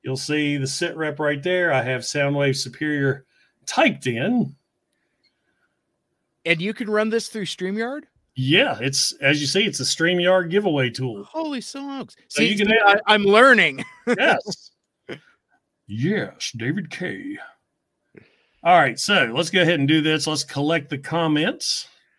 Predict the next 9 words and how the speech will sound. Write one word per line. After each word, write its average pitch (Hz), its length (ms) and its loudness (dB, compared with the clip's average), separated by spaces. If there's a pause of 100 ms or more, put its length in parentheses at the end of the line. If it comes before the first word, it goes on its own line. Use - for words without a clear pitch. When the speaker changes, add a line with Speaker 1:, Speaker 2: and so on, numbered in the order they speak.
(600)
Speaker 1:
Here 160 200 -4
we 139 120 -2
go. 202 600 -2
Soundwave 170 580 -6
Superior. 185 580 -4
There's 143 220 -4
ten 277 400 2
entries. 175 640 -2 (320)
Speaker 2:
Cool. 139 640 -14